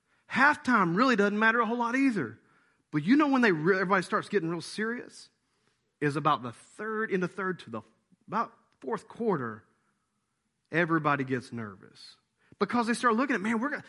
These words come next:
we gotta win this game. We only got so much time left." And they start managing clock and managing clock. Well, in our life, it's no different. In the kingdom of God versus the kingdom of this world, the world will tell you, you can do all you want to do,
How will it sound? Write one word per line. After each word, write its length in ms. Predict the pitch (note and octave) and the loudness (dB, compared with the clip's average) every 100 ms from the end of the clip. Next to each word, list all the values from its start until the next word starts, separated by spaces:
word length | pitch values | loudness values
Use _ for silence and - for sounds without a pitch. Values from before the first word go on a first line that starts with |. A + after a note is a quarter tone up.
| - | -8
we 80 | C4 | -4
gotta 140 | B3 | 0
win 100 | G3+ | 2
this 140 | G3+ G3 | 2 0
game. 140 | A#3 | -2
We 80 | G#3 | 0
only 100 | G3+ | 0
got 140 | G#3 | -2
so 100 | G#3+ | -2
much 180 | F#3+ D#3+ | -2 -4
time 400 | - C4 D4 F#3 | -6 -6 -6 -8
left." 380 | A#2 - - _ _ _ _ _ _ | -10 -16 -20 _ _ _ _ _ _
And 80 | D3 | 2
they 80 | F3+ | 2
start 260 | - D#3 | 2 0
managing 560 | C3+ D3 F3 F3 D3 C#3 | 2 4 4 2 0 -4
clock 380 | - F3 B2 - | -2 -2 -2 -4
and 100 | B2+ | -6
managing 400 | C3 B2+ A#2 B2 | -4 -4 -8 -12
clock. 340 | - E3 - - - - - - - | -10 -8 -8 -12 -20 -20 -20 -20 -4
Well, 160 | A3 - _ _ _ _ _ _ - | -4 -4 _ _ _ _ _ _ 0
in 140 | A3+ | 0
our 300 | A3 A#3+ C#4 | 4 4 4
life, 340 | A3 F3 C#3+ E3+ | 4 4 2 -2
it's 180 | D3+ | -8
no 80 | E3 | -6
different. 360 | D3 B2+ F#2+ C2 _ _ _ _ _ _ _ _ _ _ _ _ _ _ | -4 -6 -8 -20 _ _ _ _ _ _ _ _ _ _ _ _ _ _
In 100 | F#3 | 0
the 80 | G3 | 0
kingdom 400 | - A3+ C#4+ C4 | -2 2 4 4
of 140 | F#3 | 2
God 260 | F#3 E3 D#3+ | 2 2 0
versus 260 | E3+ D#3+ | -4 -6
the 80 | D3 | -10
kingdom 380 | C#3+ G3+ G3 F3 | -6 -2 -2 -2
of 60 | D3 | -2
this 220 | D3 - | -4 -6
world, 520 | B2+ C#3+ D3+ B2+ A#2 - - _ _ | -8 -4 -2 -4 -8 -14 -20 _ _
the 100 | E3 | -2
world 520 | E3+ D3 F#3+ B3 C4+ | -2 -2 0 0 0
will 120 | A3+ A3 | -2 -4
tell 340 | - F#3+ F3 | -4 -4 -4
you, 240 | A#2 G#2+ - _ _ _ _ - _ - | -4 -10 -16 _ _ _ _ -20 _ 0
you 160 | G3+ | 2
can 180 | B3+ A3+ | 2 2
do 200 | E3+ F3+ - | 0 -2 0
all 240 | B3+ D4 | 2 2
you 200 | B3 C4 | 2 2
want 240 | B3+ B3+ | 2 0
to 100 | A#3+ | -2
do, 420 | G3+ G#3 F3 A#2 | 0 2 2 0